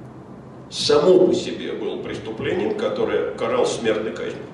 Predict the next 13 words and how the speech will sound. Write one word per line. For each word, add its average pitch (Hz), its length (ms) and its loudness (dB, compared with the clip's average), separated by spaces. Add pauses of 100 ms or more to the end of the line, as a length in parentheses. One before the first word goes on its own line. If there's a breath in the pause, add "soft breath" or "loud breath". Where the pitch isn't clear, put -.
(600 loud breath)
Независимо 147 880 2
от - 180 -8
того, 175 540 2 (500)
только 165 300 0
ли 165 60 0
человек - 320 0
ты - 80 -8 (540)
выхватил 185 540 2
оружие 165 560 2
или 151 220 -6
этим 131 220 -8
оружием 120 440 -6
воспользовался. - 680 -14